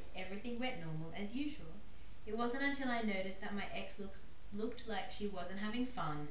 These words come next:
and acted cold towards me and my girlfriend. I asked her what was wrong, but she wouldn't talk to me, so I asked one of her girlfriends to see what was going on. Her friend told me that I was an asshole for moving on so quickly after the divorce, and that I should wait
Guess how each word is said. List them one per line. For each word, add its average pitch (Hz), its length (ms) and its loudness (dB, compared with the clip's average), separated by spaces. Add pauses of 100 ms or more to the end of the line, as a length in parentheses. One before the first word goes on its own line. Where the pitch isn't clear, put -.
and 165 100 -2 (100)
acted 160 280 0 (120)
cold 220 300 0
towards 165 460 0
me 156 280 0
and 165 120 -2
my 156 100 0 (100)
girlfriend. - 580 2 (540)
I 226 100 4
asked 226 260 4
her 240 100 4
what 240 160 4
was 277 260 2
wrong, 226 460 2
but - 80 -2
she 220 160 0
wouldn't 214 260 2
talk 247 220 2
to 180 80 0
me, 143 220 0 (120)
so 190 80 0
I 175 40 0
asked 185 380 0
one 208 120 0
of 208 80 2
her 254 80 2
girlfriends 185 540 0
to 214 100 0
see 175 240 -2
what 165 140 -2
was 190 100 0
going 156 320 -2
on. 190 320 -2 (1000)
Her 208 280 4
friend 214 300 2
told 208 300 2
me 175 160 0
that 170 100 0
I 165 140 2
was 165 100 0
an - 140 0
asshole 165 680 0
for 190 60 -2
moving 180 340 -2
on 175 160 0
so 180 120 0 (120)
quickly 180 300 -2
after 165 240 0
the 196 140 2
divorce, 160 560 0 (280)
and 208 80 0
that 214 120 2
I 214 80 2
should 214 200 0
wait 175 360 0